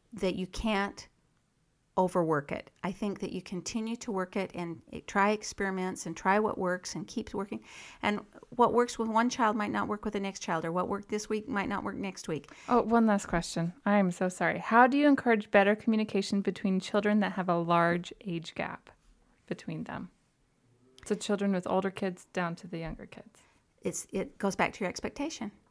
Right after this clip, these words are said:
Speaker 1: Everybody is credible and holds important position in the family. And everybody has their time to talk, and, and everybody around needs to listen to them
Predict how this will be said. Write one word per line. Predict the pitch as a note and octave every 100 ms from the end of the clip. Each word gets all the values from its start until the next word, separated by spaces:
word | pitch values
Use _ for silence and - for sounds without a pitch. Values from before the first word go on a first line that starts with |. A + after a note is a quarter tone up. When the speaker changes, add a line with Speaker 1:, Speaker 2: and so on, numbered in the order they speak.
| _ _ _ _
Speaker 1:
Everybody | G3+ G3+ A#3+ A#3+ A#3 B3
is | B3
credible | - A3 F#3 G3+ F#3+ -
and | F#3+ F3 E3
holds | G#3 F#3 F#3 F#3 - - _
important | F3+ E3 - G3 G3 A#3 B3
position | B3 A3+ F3+ - F3
in | E3
the |
family. | - E3+ D#3 D3 D3 - _ - - -
And | F#3 F#3
everybody | F#3+ G3 G3+ G3+
has | G#3 F3+ - -
their | F#3+ F#3
time | F#3 G#3 F#3
to | F#3
talk, | - G#3 F#3 G3 -
and, | F#3+ - -
and | - E3+ D#3+ E3+
everybody | F3 F3+ F3+ F#3 F3+ F#3
around | F#3+ G#3+ G3+
needs | E3+ D#3+
to | -
listen | F3+ B3 - A#3 -
to | -
them | - D3 D3+